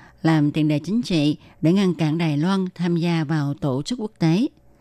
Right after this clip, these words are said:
Bộ Y tế và Phúc lợi Đài Loan cũng đã cử Thứ trưởng Hà Khởi Công đi tranh thủ sự ủng hộ của các nước bạn, nhờ họ lên tiếng giúp Đài Loan. Đồng thời, Đài Loan còn hợp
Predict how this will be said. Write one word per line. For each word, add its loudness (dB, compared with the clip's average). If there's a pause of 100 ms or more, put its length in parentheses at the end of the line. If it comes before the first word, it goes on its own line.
(440)
Bộ 4
Y 2
tế 0
và 2
Phúc -6
lợi 0
Đài -2
Loan -2 (200)
cũng 0
đã 0
cử -2
Thứ -6
trưởng -2
Hà 0
Khởi -4
Công 0 (400)
đi 2
tranh -2
thủ -2
sự -6
ủng -2
hộ 0
của -6
các -6
nước -2
bạn, 0 (380)
nhờ 4
họ 2
lên 0
tiếng 0 (100)
giúp -6
Đài 0
Loan. 0 (420)
Đồng 0
thời, 0
Đài -2
Loan -2
còn -2
hợp -2